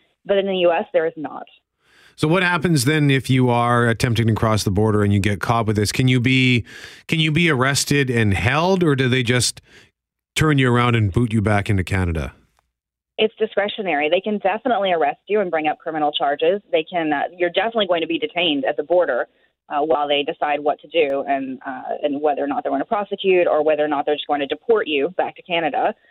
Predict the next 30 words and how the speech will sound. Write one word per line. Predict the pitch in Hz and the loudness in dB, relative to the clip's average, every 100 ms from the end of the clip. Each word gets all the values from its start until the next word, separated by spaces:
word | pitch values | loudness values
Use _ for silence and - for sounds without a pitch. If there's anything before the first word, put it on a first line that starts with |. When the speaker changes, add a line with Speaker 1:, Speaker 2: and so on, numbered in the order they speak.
| _ _ - | _ _ -14
Speaker 1:
Um, | 151 147 143 | -8 -4 -2
it, | 143 170 - | 0 -2 -2
it's | 170 175 | -4 -2
really | 180 175 165 | 2 2 2
discretionary, | - - 160 - 156 139 170 - | -2 -6 -6 -6 -4 -2 -2 -6
uh, | |
on | 143 139 147 147 | -6 -6 -6 -4
their | 147 147 | 0 0
part. | 151 185 180 139 - _ _ _ - 160 | -2 -4 -4 -4 -8 _ _ _ -10 -4
But, | 202 151 147 - - | -2 0 -2 -4 -10
uh, | 180 165 | -6 -2
what | 170 180 160 | 0 0 2
is | 226 226 | 2 2
going | 185 165 | -2 -4
to | |
happen | 170 151 160 147 147 | -6 -6 -6 -8 -6
regardless | 175 170 170 175 190 247 294 - | -6 -2 0 0 0 0 0 -4
is | - 170 | -10 -6
that | 170 | -6
you | 175 175 196 | -6 -2 0
are | 170 | 2
going | 165 156 165 180 | 0 -4 -6 -4
to | 156 147 | -2 0
have | 175 | -4
a | 160 | -6
bar | 143 143 151 143 - _ - | -4 -2 -2 -4 -10 _ -6
from | 165 | -6
the | 156 | -4
United | 147 139 143 - | -4 -4 -4 -6
States. | 139 165 | -2 0